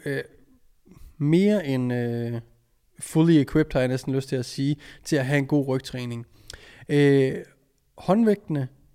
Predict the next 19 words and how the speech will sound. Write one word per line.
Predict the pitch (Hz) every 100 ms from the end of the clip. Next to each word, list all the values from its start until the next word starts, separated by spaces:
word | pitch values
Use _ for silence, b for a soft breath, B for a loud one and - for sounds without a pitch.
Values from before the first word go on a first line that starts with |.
| _ -
kan | 151
vi | 143
jo | 139
selvfølgelig | 131 139 175 185 175
lave | 139 143 156 131
en | 120
masse | 123 135 131 120
rows | 131 135 175 208 170
med, | 156 160 - -
stort | - 139 123
set | 131 -
ud-, | 190 208
eller | 131 123
udelukkende | 165 214 180 143 135 B B B -
rows, | 139 143 156 170 - - b b b -
medmindre | 131 143 147
vi | 135
hænger | 127 127 123
med | 123 120 120